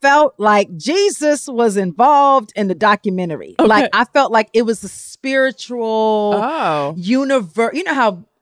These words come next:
Speaker 1: Oprah's very universal,
Speaker 2: Yes.
Speaker 1: spiritual, all that.
Speaker 2: Yes.
Speaker 1: I felt like that was going on.
Speaker 2: Really?
Speaker 1: And I was like, "Oprah, I really wanna talk to you about this." And so I was like, "How do I get to Oprah to
Speaker 2: Okay.
Speaker 1: discuss The Rescue?"
Speaker 2: Okay.
Speaker 1: I at least wanna tell her to watch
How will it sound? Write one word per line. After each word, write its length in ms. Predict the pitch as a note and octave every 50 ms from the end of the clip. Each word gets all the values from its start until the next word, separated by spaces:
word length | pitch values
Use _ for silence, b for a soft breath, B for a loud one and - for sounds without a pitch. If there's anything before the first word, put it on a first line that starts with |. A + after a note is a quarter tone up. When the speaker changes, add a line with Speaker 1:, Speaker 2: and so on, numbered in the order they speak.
| - G3
Speaker 1:
Oprah's 300 | G3+ F#3+ - F#3 D#3+ E3
very 260 | F#3 F#3 F3+ F3 F3
universal, 920 | E3+ E3 F#3 G#3 G#3 G3+ F#3 D#3+ F#3+ F#3 F#3 - - - F#3+ F3+ F3+ F3+
Speaker 2:
Yes. 180 | F3+ E3+ D3+ C3
Speaker 1:
spiritual, 480 | E3 G3 F#3+ F#3+ F#3 - - G#3 F#3
all 140 | - E3 F#3+
that. 140 | F3+ D#3 - _ _ _
Speaker 2:
Yes. 160 | - D#3 - -
Speaker 1:
I 80 | F3+ G#3
felt 200 | - - G3+ F#3+
like 120 | G3 -
that 120 | F#3+ F3+ -
was 120 | F3 -
going 240 | - F#3 E3 E3 F#3+
on. 380 | B3 D4 B3 E3 - - - _ -
Speaker 2:
Really? 400 | D4+ A4+ A#4+ F4 G3+ D#3 D3+ D3 E3
Speaker 1:
And 120 | F3 F#3
I 100 | F3+ F3+
was 120 | F3 E3+ -
like, 160 | F3 E3 _
"Oprah, 380 | - E3+ F3+ - - G3 A3 - B B B B B B
I 60 | F3
really 180 | E3+ F3+ E3+ E3+
wanna 140 | D#3+ D#3 -
talk 200 | - F#3 F#3+ -
to 80 | -
you 60 | A3+ A#3
about 240 | G#3 A3 A3+ -
this." 300 | - C4 C#4 C#4+ - - _ b b b b b
And 120 | F#3 F#3 F3
so 240 | - G#3 F#3+ F3+ -
I 180 | - F#3 F#3+ G3
was 200 | G3 G3 - -
like, 320 | F#3+ F3+ F3 E3+ E3 - _ _ _ _ _
"How 180 | - - F#3 F#3+
do 80 | F#3+
I 80 | F3+ F3
get 180 | D#3+ F3 D#3+ -
to 80 | E3+ -
Oprah 420 | - F3 - - B2 - - C#3+ -
to 40 | F3
Speaker 2:
Okay. 140 | F3 E3+ E3
Speaker 1:
discuss 360 | D#3+ D#3+ E3 - G3 F3 D#3
The 120 | - E3+ D3+
Rescue?" 480 | D#3 E3 E3 - - - C#3+ G#2 - - -
Speaker 2:
Okay. 200 | - F#3 F3+ E3
Speaker 1:
I 140 | G#3 C#4 B3+
at 60 | A#3+
least 260 | B3+ D#4+ G4 - - F4
wanna 180 | D#4 C4+ A#3+
tell 300 | - - A#3+ A3 A3 G#3+
her 400 | G3 G3+ F#3 E3+ E3+ E3+ E3 E3 _ _ _ _ _
to 60 | - C#3
watch 680 | C#3 D#3+ G3 A#3 G#3+ - - - - - - - -